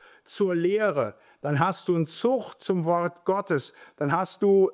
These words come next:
einen Zug dazu, dass du wächst in der Erkenntnis zu Jesus Christus. Da muss dir kein Pastor Latzel Hausaufgaben unter dem Predigtext schreiben oder dir erklären, du musst zwei Kapitel Altes wie Neues Testament lesen halt, ne?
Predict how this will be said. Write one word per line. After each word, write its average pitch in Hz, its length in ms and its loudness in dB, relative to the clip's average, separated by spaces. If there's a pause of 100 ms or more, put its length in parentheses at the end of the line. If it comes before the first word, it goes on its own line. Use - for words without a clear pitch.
einen 160 120 2
Zug - 400 -2
dazu, 202 520 0
dass 170 240 -2
du 143 280 0
wächst 202 320 -2
in 190 140 4
der 170 140 2
Erkenntnis 175 520 -2
zu - 80 0
Jesus 156 380 2
Christus. 156 320 -4
Da 156 80 0
muss 180 180 0
dir 160 140 0
kein 208 320 0
Pastor 185 380 0
Latzel 196 400 -2 (260)
Hausaufgaben 196 880 0
unter 185 480 2
dem 151 360 -2
Predigtext 202 600 -2
schreiben 190 400 -2
oder 165 160 4
dir 165 140 2
erklären, 165 360 2
du 190 60 0
musst 175 180 0
zwei 180 220 2
Kapitel 180 340 0
Altes 170 340 0
wie 170 60 2
Neues 160 360 2
Testament 143 500 0
lesen 135 320 2
halt, 123 180 -2
ne? 151 120 -2